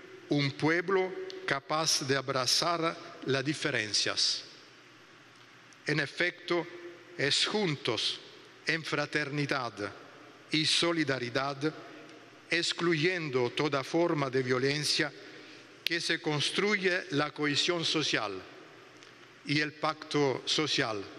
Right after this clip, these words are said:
superando los conflictos. Todos juntos, cada uno según sus posibilidades y dentro de los límites de sus competencias,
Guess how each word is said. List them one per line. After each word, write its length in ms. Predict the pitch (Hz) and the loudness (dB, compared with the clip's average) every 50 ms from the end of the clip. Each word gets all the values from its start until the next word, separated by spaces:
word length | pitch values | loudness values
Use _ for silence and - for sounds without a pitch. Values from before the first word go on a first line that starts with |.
| - - - - - - - - - - | -18 -18 -20 -20 -20 -20 -20 -20 -18 -8
superando 840 | - - - - 170 160 - 165 147 139 160 185 202 196 185 170 170 | -4 0 2 2 2 2 2 2 0 2 2 0 0 0 0 0 2
los 220 | 147 147 135 - - | 2 2 2 2 2
conflictos. 800 | 151 143 135 - - 143 139 - - - 123 - - - - - - - - - - - - - - - - - - - - - - - - - - - - - - - - | 0 0 0 -2 -2 -2 -2 -4 -4 -6 -4 -2 -2 -2 -2 -4 -8 -14 -20 -20 -20 -20 -20 -20 -20 -20 -20 -20 -20 -20 -20 -16 -16 -16 -16 -16 -18 -20 -20 -20 -20 -12 -4
Todos 440 | - 160 165 190 185 190 190 - - | 0 0 2 2 2 2 0 0 0
juntos, 640 | - 202 170 147 135 123 - 117 107 - - - - - - - - - - - | 2 2 2 2 2 0 0 0 2 0 0 0 -2 -8 -14 -18 -20 -14 -6 -2
cada 300 | - 143 147 147 143 143 | -2 0 0 0 0 0
uno 420 | 160 190 214 208 196 190 180 160 - - - - - - - - - | 0 0 2 2 2 2 0 -2 -6 -12 -16 -16 -16 -18 -18 -10 -2
según 640 | - - - - 143 139 131 147 175 190 175 165 | 0 2 4 4 2 2 2 2 2 2 2 2
sus 460 | 135 - - 185 185 175 160 - - - | 2 2 2 4 4 4 4 2 0 0
posibilidades 1120 | - - 139 131 - - 156 139 143 139 139 127 127 117 110 104 113 110 - - - - - - - - - - - - - - - - | 2 2 2 4 4 4 4 2 2 2 2 2 2 2 0 0 0 0 0 0 0 -2 -8 -16 -18 -18 -20 -20 -20 -20 -20 -20 -14 -6
y 120 | - 135 135 | -2 -2 -2
dentro 680 | 123 127 156 175 180 180 - - 160 170 170 170 170 - - - - - - - - - - - - 127 | 2 2 2 2 2 0 -4 -2 0 2 0 0 -2 -6 -14 -16 -16 -16 -18 -20 -20 -20 -20 -14 -6 -2
de 100 | 127 156 | 0 2
los 280 | 139 143 135 - - | 2 2 2 2 0
límites 840 | 139 147 175 175 180 170 170 - 165 160 156 - - - - - 117 | 2 2 2 2 2 0 0 0 0 0 2 0 0 -2 -6 -6 -2
de 120 | 117 135 127 | 0 0 2
sus 340 | - - 170 180 165 - | 2 2 0 2 2 0
competencias, 1000 | - - 147 151 139 147 135 - 110 104 107 107 - - 104 107 - - - - | 0 0 -2 0 0 -2 0 0 -2 -2 -2 -4 -4 -4 -4 -4 -6 -8 -10 -12